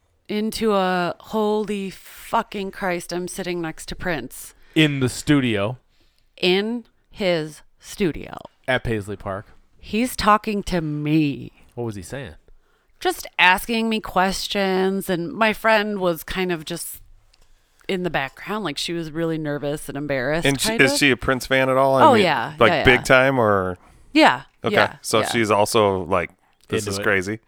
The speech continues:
Speaker 1: But I think she was just, you know, kind of hovering in the back, like, you know, just nervous and
Speaker 3: Yeah.
Speaker 1: scared. We both were. We were both terrified. Not in a bad way, but just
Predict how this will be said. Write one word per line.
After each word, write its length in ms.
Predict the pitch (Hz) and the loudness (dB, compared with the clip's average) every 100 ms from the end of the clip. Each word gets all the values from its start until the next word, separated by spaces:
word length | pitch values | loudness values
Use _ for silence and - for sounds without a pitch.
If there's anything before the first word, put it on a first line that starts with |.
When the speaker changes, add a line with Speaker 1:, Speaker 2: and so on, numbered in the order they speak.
| - | 0
Speaker 1:
But 120 | 247 | 2
I 80 | 247 | 4
think 200 | 262 262 | 2 -2
she 180 | - 240 | 0 0
was 180 | 208 - | 0 -4
just, 300 | 196 - - | -8 -10 -12
you 140 | - 185 | -8 -4
know, 160 | 156 | -4
kind 300 | - 151 165 | -8 -8 -6
of 80 | 160 | -6
hovering 500 | - 170 156 170 165 | -6 -6 -4 -4 -4
in 100 | 165 | -4
the 80 | 110 | -4
back, 340 | - 127 156 190 | -6 -8 -8 -12
like, 160 | 196 | -14
you 1500 | 175 214 254 277 285 330 320 277 285 - - - _ _ - 196 | -16 -20 -16 -14 -12 -10 -8 -8 -10 -20 -20 -20 _ _ -8 -4
know, 240 | 123 139 - - | -4 -6 -16 -14
just 240 | 196 - | -12 -8
nervous 440 | 180 165 156 156 - | -4 -2 -2 -6 -8
and 120 | 165 | -4
Speaker 3:
Yeah. 140 | 101 95 | -2 0
Speaker 1:
scared. 280 | 113 165 - - | -2 -6 -8 -2
We 120 | 302 | 2
both 240 | 392 427 | 2 2
were. 220 | 196 143 | 0 0
We 100 | 147 | 0
were 100 | 190 202 | -4 -2
both 360 | 220 220 - | -2 -2 -10
terrified. 580 | - 202 277 175 139 101 - _ _ _ - | -4 -2 0 0 -2 -4 -10 _ _ _ -8
Not 180 | 202 214 | -4 -2
in 80 | 226 | -2
a 40 | |
bad 320 | 160 127 226 | 0 4 4
way, 200 | 175 160 147 | 2 -4 -4
but 160 | 175 | -8
just 340 | 165 165 - | -8 -12 -16